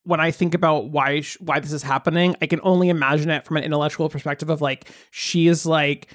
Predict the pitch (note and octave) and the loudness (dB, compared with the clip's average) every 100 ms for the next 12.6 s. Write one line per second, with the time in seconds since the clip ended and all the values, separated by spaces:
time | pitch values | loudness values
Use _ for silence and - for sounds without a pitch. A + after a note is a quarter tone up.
0 | _ E3+ - E3 E3+ E3 D#3+ - D#3 D3+ | _ -2 2 4 4 4 2 2 0 2
1 | D3 C#3+ C#3 C3 - C#3 - D#3 C#3+ - | 0 0 -2 -2 -2 -4 -2 -2 -2 0
2 | D3 C#3 C#3+ C#3 C#3 D3+ D3 D3 C#3 C3 | 0 2 2 2 0 -4 -4 -2 0 0
3 | C3+ B2+ - _ _ _ - D#3+ C#3 C#3 | 0 0 -4 _ _ _ -4 0 2 2
4 | C#3+ C#3 - C#3+ D3 C#3+ D#3 F#3+ F#3+ - | 0 0 -4 -6 -2 2 2 2 -2 -10
5 | - _ _ D#3+ D3+ E3 D#3+ D#3 - D3 | -20 _ _ -2 -2 0 2 2 2 0
6 | D3 D#3 C#3+ D3+ C#3+ C3 C#3 C#3 C#3 C3 | -2 0 0 0 2 0 0 0 0 -2
7 | - D3 C3+ C#3+ C3 B2 C3 B2 A#2+ - | -2 -2 -2 -2 -2 -2 -4 -4 -6 -2
8 | D#3+ - - - _ _ - E3+ D#3+ D#3+ | -2 -2 -10 -14 _ _ -4 0 0 0
9 | D#3+ D3 - F#3+ F#3 F#3+ F#3 G3+ E3+ D#3 | -2 -4 0 2 4 4 4 2 4 4
10 | D#3 D3+ C#3+ C3+ C#3 D#3 D3+ C#3+ C3 - | 4 2 0 -2 -2 -2 -2 -2 -6 -10
11 | _ - _ _ _ _ - E3 E3 E3 | _ -20 _ _ _ _ -4 -2 0 -2
12 | C#3 E3 D#3 D3 C#3+ | 0 0 2 0 -2